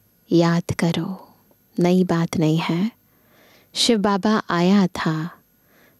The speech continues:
तब तो शिव जयंती मनाते हैं ना। भारत को स्वर्ग बनाने के लिए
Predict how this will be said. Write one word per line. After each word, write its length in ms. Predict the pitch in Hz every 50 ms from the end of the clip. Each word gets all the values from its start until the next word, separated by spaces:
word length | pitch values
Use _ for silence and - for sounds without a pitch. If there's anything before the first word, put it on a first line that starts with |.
| _ _
तब 160 | - 214 190 - - -
तो 140 | 269 285
शिव 260 | 269 - - 202 175 170
जयंती 720 | - 175 165 165 165 165 160 160 - - 160 160 160 165 - _ _ _ _ -
मनाते 540 | 180 175 175 170 170 165 170 - - 175 170
हैं 240 | 165 170 180 175 170
ना। 280 | 165 160 160 185 214 233 - _ _ _ _ _ _ _ _ _ _ _ _ _ _ _ _ _ _ _ _ _ _ _ _ _ _ -
भारत 480 | 190 180 180 185 180 175 175 180 - -
को 140 | - 185 190
स्वर्ग 440 | - - - - 175 180 180 - 185
बनाने 520 | 170 180 165 165 165 165 165 180 196 202
के 160 | - - 165
लिए 460 | 175 165 156 156 156 160 202 233 -